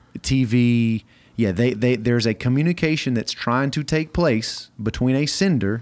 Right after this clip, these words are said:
and they're trying to get it to the receiver, and someone else is coming in, and they are preventing that from taking place.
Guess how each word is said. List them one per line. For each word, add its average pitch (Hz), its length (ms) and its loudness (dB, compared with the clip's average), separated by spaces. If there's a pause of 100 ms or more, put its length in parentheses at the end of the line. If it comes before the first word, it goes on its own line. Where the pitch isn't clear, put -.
and 107 120 -2
they're 107 100 0
trying 135 300 0
to 143 60 0
get 139 140 -2
it 143 80 -2
to 147 80 -4
the 139 80 0
receiver, 135 340 -2
and 110 200 -2
someone 147 420 0
else 156 300 -2
is 131 100 -4
coming 143 360 0
in, 127 360 4 (220)
and 110 120 2
they 117 120 4
are 113 80 4
preventing 135 640 2
that 143 180 2
from 127 140 -2
taking 113 320 0
place. - 380 -2